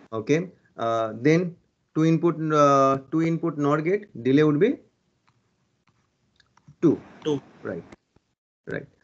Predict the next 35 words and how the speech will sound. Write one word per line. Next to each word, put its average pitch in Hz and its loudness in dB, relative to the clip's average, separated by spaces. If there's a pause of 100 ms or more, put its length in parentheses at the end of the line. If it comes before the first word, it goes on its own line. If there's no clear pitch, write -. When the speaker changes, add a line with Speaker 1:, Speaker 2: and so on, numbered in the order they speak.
Speaker 1:
So 185 4
now 190 0 (100)
you 165 -6
see 214 -6
the 196 0
total 185 0
unit 175 0
coming 160 0
is 175 -6
seven 107 -6 (180)
into 165 0
N. 139 2
N 147 2
is 165 0
the 160 -2
total 147 -4
number 151 0
is, 147 -2
uh, 123 0
three, 190 -2
number 123 0
of 120 -2
stages, 165 -2
F 143 2
is 131 -4 (240)
five, 170 -2 (520)
right? 175 0 (560)
So, 156 2 (240)
uh, 123 0
this 135 0
is 208 -2
basically 190 4
the 185 2
total 175 2
delay. 151 2